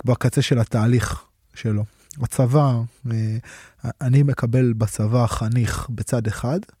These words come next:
ואחרי שנה, ברור לי מה הקנה מידה, מה, מה המוצר שאני מוציא.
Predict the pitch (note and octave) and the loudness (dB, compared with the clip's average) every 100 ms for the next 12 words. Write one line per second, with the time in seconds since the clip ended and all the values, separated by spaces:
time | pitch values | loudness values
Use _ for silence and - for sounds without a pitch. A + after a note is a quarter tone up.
0 | _ _ _ - - - - A#2+ - E3 | _ _ _ -20 -20 -20 -6 -6 -2 0
1 | F3+ - B2 C3 G3+ - _ _ _ - | 0 2 2 4 2 -2 _ _ _ -20
2 | - A2+ A#2 B2+ G3+ G#3+ E3+ D3+ D3+ - | -10 -2 0 2 4 4 4 2 0 2
3 | D#3 C#3 D#3+ D3 E3+ G3 D3+ F3 E3+ C#3 | 2 4 2 2 4 4 4 4 6 4
4 | C#3 C3 C3 A#2 A2 - - | 2 2 2 2 2 -2 -6